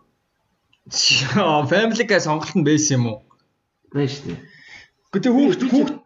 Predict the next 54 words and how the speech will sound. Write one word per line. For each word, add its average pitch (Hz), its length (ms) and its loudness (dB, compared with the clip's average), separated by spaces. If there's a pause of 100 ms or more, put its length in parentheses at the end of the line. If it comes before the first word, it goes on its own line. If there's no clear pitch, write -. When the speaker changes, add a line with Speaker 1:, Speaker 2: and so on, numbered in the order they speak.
(120)
Speaker 2:
би 233 120 0
ч - 120 -6
Family 123 360 -4
Guy. - 40 -16
Speaker 1:
би 269 80 -2
хүүхдтэй 247 440 0
бол 196 240 -2
тэгэл 180 240 0
одоо 165 160 -10
тэгэл 151 240 0
аа 196 160 2
болно 165 280 -2
шүү - 200 -2
дээ, 117 120 -12
тэгэл. - 280 -16
That's 226 240 -2
a 190 80 0
Family 151 320 0
Guy. 160 220 0 (720)
Speaker 2:
Тийм 113 120 -8
ээ. - 120 -6
Speaker 1:
Тийм 214 200 0
шүү 127 160 -6
дээ. 120 100 -2 (260)
Speaker 2:
Тийм. 120 120 -8 (280)
Speaker 1:
Мань 226 160 2
яа 226 200 2
шоумен 202 440 2
гэсэн - 280 0
бэ 175 80 2
гэхэлэр 160 320 -2
би 156 160 2
нөгөө 139 200 0
амар 139 200 0
чанга 196 320 -2
дуутай 147 320 0
гэдгээрээ 120 400 0
л 117 80 -14 (120)
гэж 110 160 -8
бодсон 110 360 -6
юм. - 80 -20 (360)
Speaker 2:
Тийм. 127 120 -8 (320)
Speaker 1:
Хүмүүс 156 280 0
нэг 139 80 0
амар 123 240 2
чанга 151 240 0
дуутай 127 240 -2
гэдэг 117 180 -6
шүү - 140 -4
дээ, 117 80 -2
амар 113 200 -4
анхаарал 127 280 -4
татдаг - 280 -16
гэдэг. - 240 -14